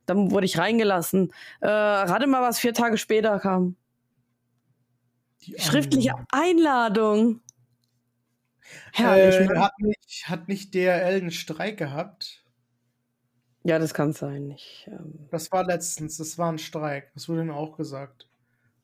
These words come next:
Speaker 2: Wegen irgendwas, ich hab vergessen, was es war. Aber wegen
Speaker 1: Also
Speaker 2: irgendwas
Speaker 1: da
Speaker 2: ging es um Post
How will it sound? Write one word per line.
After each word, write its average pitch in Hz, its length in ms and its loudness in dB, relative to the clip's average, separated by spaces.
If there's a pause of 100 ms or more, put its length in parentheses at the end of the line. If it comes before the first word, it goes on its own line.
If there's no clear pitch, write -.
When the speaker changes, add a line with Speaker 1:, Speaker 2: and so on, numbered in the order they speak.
(260)
Speaker 2:
Wegen 190 240 0
irgendwas, 170 480 -2
ich - 60 -12
hab 151 100 -12
vergessen, 151 520 -8
was 135 200 -14
es 127 180 -18
war. 135 320 -14
Aber 135 200 -14
wegen 156 100 -2
Speaker 1:
Also 185 120 4
Speaker 2:
irgendwas 208 220 4
Speaker 1:
da 226 60 2
Speaker 2:
ging 214 120 -2
es 208 60 -4
um - 280 -20
Post - 360 -6